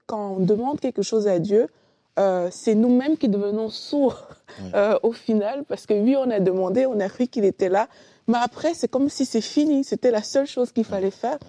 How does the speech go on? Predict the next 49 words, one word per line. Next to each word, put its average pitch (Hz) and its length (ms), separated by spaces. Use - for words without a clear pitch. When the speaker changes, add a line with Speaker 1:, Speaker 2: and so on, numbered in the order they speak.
Speaker 1:
mais 208 80
tu 196 120
peux 220 120
revenir, 202 400
c'est, 226 260
c'est - 160
ton 190 220
père, 359 240
tu - 80
peux 220 120
lui 208 60
dire, « 226 200
Ben, 175 520
qu'est-ce - 200
qui 220 120
se - 120
passe ? - 400
Est-ce - 200
qu'il 254 100
y 233 40
a - 20
quelque 220 200
chose 240 160
que 214 80
je 190 80
ne 175 120
comprends 208 360
pas ? » 302 260
Et - 200
tu - 120
peux 269 160
poser 254 320
toutes 240 160
Speaker 2:
Tu 370 60
Speaker 1:
les - 60
Speaker 2:
sais - 60
que - 40
Speaker 1:
questions, 107 200
Speaker 2:
c'est - 60
ce 403 40
qui 127 80
est - 20
Speaker 1:
en 107 40
Speaker 2:
arrivé 101 140
Speaker 1:
fait. 110 60
Speaker 2:
au 110 60
pasteur 107 380
Yang 107 200
Guichot, 104 360